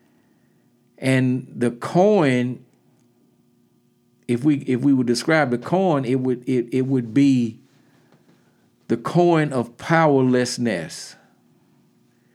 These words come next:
We don't have the power to determine our own destiny. We don't have the power to determine the consciousness of our people, the way our people think, the way our people behave. You know, this is what the Mayor's Place program is trying to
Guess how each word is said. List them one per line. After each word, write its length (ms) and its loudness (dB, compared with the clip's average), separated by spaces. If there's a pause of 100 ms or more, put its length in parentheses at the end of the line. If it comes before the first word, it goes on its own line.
(300)
We 120 2
don't 200 4
have 140 2
the 80 -2
power 380 0
to 120 -4
determine 540 -2
our 140 0
own 320 0
destiny. 640 0 (400)
We 100 4
don't 160 4
have 140 2
the 100 0
power 400 2
to 140 -2
determine 800 0 (420)
the 100 -2
consciousness 840 0
of 160 0
our 180 2
people, 480 -2
the 100 2
way 280 2
our 120 0
people 380 -2
think, 440 0
the 60 2
way 160 0
our 140 2
people 300 -4
behave. 840 0 (640)
You 80 -6
know, 100 0
this 180 0
is 80 -2
what 220 0
the 80 0
Mayor's 300 0
Place 240 0
program 420 -2
is 140 -8
trying 500 -2
to 260 -2